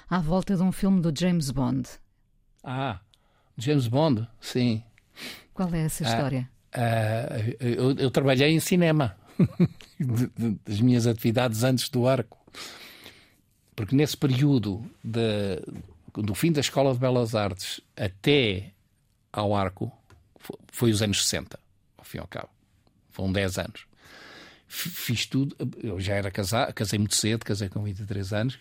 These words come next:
Speaker 2: tive filhos muito cedo, e, eh, três filhos logo assim quase de seguida, e portanto precisava de ganhar a vida, não é? E, e fiz tudo,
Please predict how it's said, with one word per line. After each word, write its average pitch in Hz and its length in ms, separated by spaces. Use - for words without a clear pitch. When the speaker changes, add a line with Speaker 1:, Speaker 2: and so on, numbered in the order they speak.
Speaker 2:
tive 110 140
filhos 117 400
muito 120 160
cedo, 117 400
e, 113 80
eh, 104 400
três 113 280
filhos 107 260
logo 101 180
assim 98 200
quase 101 240
de - 60
seguida, 113 520
e 131 100
portanto 123 300
precisava 226 240
de 98 100
ganhar 95 300
a 92 60
vida, 113 260
não 95 80
é? 101 80
E, 110 560
e - 40
fiz - 200
tudo, 123 400